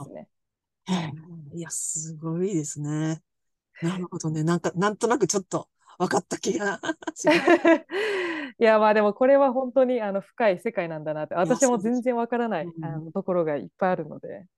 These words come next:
Speaker 1: そう。この前、あの、スノーマンのラウールがパリコレに行ってて。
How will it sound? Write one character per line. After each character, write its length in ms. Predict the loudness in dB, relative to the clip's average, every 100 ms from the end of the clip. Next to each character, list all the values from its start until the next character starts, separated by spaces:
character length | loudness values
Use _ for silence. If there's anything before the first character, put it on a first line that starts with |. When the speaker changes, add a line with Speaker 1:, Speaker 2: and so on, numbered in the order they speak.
| _ -14
Speaker 1:
そ 80 |
う。 180 | -12 -14 _ _ _
こ 120 | -4
の 140 | -2 0
前、 160 | 0
あ 100 | 0
の、 180 | 0 -2
ス 160 | -2 0
ノ 140 | 0
ー 40 | -2
マ 80 |
ン 40 | -4
の 80 | -4
ラ 180 | -2
ウ 80 | -2
ー 40 | -2
ル 100 | -4
が 140 | -8
パ 140 | -6
リ 120 | -4 -4
コ 120 | -4
レ 100 | -4
に 200 | -4 -8
行 100 | -12
っ 20 |
て 140 | _ -10
て。 240 | -10 -14